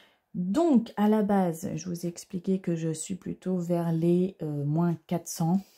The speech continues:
euros par mois. Et on va voir, je vais vous montrer à combien je suis, j'ai fini, euh,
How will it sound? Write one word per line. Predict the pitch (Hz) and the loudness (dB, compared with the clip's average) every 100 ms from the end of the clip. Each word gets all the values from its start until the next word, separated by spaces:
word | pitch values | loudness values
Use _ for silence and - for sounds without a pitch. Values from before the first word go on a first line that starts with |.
| _ _ | _ _
euros | 147 143 143 | -4 -2 -4
par | 131 117 120 | -4 -6 -4
mois. | 131 269 - _ _ _ - - - _ _ _ _ _ _ _ _ _ 175 | -4 -4 -6 _ _ _ -20 -20 -20 _ _ _ _ _ _ _ _ _ -2
Et | 185 190 196 185 190 202 | 4 6 6 6 2 4
on | 202 | 6
va | 196 | 6
voir, | 190 208 226 233 | 4 2 4 2
je | 190 | 0
vais | 180 | 0
vous | 180 | 0
montrer | 180 175 185 202 220 | 0 -2 -2 -2 -2
à | 175 165 | -4 -6
combien | - 185 185 | -2 -2 0
je | 185 | -2
suis, | 175 - 190 - _ | -6 -12 -16 -16 _
j'ai | 165 165 | -10 -8
fini, | 165 175 156 170 196 214 196 | -8 -8 -4 0 0 0 -4
euh, | 170 156 | -8 -6